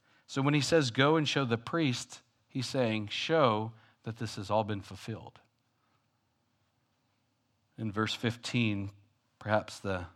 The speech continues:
famous part of this text, one of them, when he saw that he was healed, came back to Jesus shouting,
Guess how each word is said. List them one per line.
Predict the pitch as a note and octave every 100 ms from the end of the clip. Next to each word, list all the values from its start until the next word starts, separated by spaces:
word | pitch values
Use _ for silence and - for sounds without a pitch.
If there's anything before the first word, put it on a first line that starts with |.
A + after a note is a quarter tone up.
| _
famous | _ - B2+ B2 G#2 -
part | F#2+ F#2
of | F2+ D#2+ - - _ _ _ _ _ _ _ _ _
this | F#2 F2+
text, | - G#2 G#2 - - - - -
one | G#2 C#3 E3
of | A#2
them, | F#2+ G2 C#3 D3+ _ _ _ _ _ _ _ _ _ _ _
when | A2+
he | A2+
saw | - C3 C#3
that | C3+ A2
he | C3
was | A#2+ A2 -
healed, | D3 C3 A2
came | - C3 D3
back | D3+ D3
to | C#3
Jesus | A2+ A#2 G#2+ A2
shouting, | - G#2+ G#2 G#2 G2